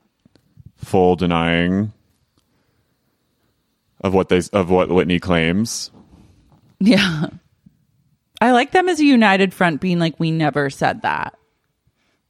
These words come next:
Speaker 1: Yeah, they're, like, fully, like, I mean, we see in this episode, they're like, "We need new,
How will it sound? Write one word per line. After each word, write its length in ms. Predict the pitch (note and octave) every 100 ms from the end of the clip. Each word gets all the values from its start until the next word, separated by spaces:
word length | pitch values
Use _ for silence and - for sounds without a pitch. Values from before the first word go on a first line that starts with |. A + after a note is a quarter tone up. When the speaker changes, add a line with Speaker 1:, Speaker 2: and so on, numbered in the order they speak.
| _ -
Speaker 1:
Yeah, 200 | A2 G2
they're, 180 | G2 G#2
like, 200 | G#2 -
fully, 420 | - G2 G2 G2+
like, 380 | G2 F2+ E2 - - _ _ - - _ _ - - _ _ - - _
I 40 | G#2+
mean, 180 | A2 A2+
we 60 |
see 200 | A#2+ A#2+
in 100 | A#2
this 140 | A2 G#2
episode, 380 | G2 G2 G2
they're 140 | F2+ F2+
like, 200 | F2 E2+ - -
"We 240 | G2 G2
need 220 | G2 F#2+
new, 260 | F#2 F#2